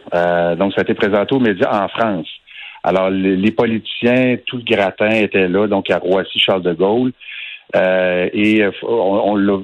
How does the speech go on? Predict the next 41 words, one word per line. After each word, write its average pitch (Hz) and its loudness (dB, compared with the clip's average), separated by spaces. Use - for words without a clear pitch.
puis 101 -4
vraiment, 113 0
les 131 0
Français 120 -2
et 117 2
le, 107 2
le 92 0
patron 104 0
d'Airbus 95 -2
l'aiment 92 0
beaucoup, 113 -2
beaucoup, 113 -2
euh, 90 0
notamment 120 2
parce 110 -6
qu'on 98 -2
sait - -12
que - -14
c'est 107 2
un 95 2
moyen 92 0
courrier, 92 0
donc 98 0
ça 92 2
va 92 0
servir 95 0
pour 87 -2
le 85 0
domestique 92 -2
en 90 2
France, 120 -2
mais 98 0
aussi 95 -2
de 107 2
l'Europe, 92 2
étant 87 0
donné 90 0
qu'elle 87 -2
est 85 -2
plus 98 -4
petite. - -2